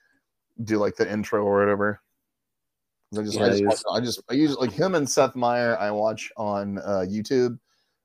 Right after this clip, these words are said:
Speaker 1: Uh, Colbert, I'll actually watch.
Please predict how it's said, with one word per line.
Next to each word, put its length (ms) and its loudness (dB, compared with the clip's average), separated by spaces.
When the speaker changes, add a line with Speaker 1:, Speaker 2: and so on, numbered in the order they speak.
Speaker 1:
Uh, 280 4
Colbert, 500 4
I'll 220 4
actually 580 -4
watch. 480 -6